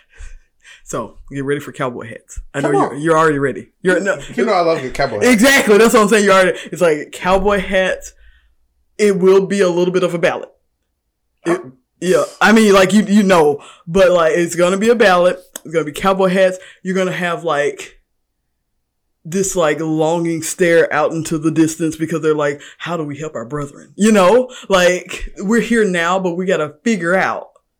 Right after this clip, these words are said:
Speaker 1: to help the rest of them. 'Cause you got a lingering Kai over here doing whatever the fuck he doing.
Speaker 2: Well, Kai's not trapped. <laughs>
Speaker 1: Yeah.
Speaker 2: You know.
Speaker 1: Well, no, I'm talking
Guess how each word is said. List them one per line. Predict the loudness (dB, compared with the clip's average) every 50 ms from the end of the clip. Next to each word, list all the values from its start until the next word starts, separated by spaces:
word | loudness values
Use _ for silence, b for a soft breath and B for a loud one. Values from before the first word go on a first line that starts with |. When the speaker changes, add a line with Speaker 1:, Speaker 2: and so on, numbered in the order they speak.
| _
Speaker 1:
to | -12 -6
help | -6 -4 -4 -4
the | -6 -6
rest | -4 -4 -4 -4 -6 -10
of | -14 -14
them. | -16 -20 -20 -20 b b b
'Cause | -12 -10 -4
you | -2
got | -2 -2
a | -2
lingering | -2 -2 -2 -2 -2 -2 -2 -4 -4 -6
Kai | -4 -2 -2 0 0
over | 0 0 -2 -2 -4
here | -4 -4 -4
doing | -4 -6 -8 -6 -4
whatever | 0 0 0 0 0
the | -4
fuck | -6 -6 -6 -6
he | -6 -8 -8
doing. | -8 -10 -10 -12 -14 -14 -18 -16 -12 -10
Speaker 2:
Well, | -10 -8
Kai's | -8 -8 -10 -8 -10
not | -14 -16 -14 -12
trapped. | -12 -10 -10 -12 -14 _ _ -14 -10
<laughs> | -4 0
Speaker 1:
Yeah. | 2 2 4 2 2
Speaker 2:
You | 0 0 -2
know. | 0 2
Speaker 1:
Well, | 2 4 4
no, | 4
I'm | 4 4
talking | 4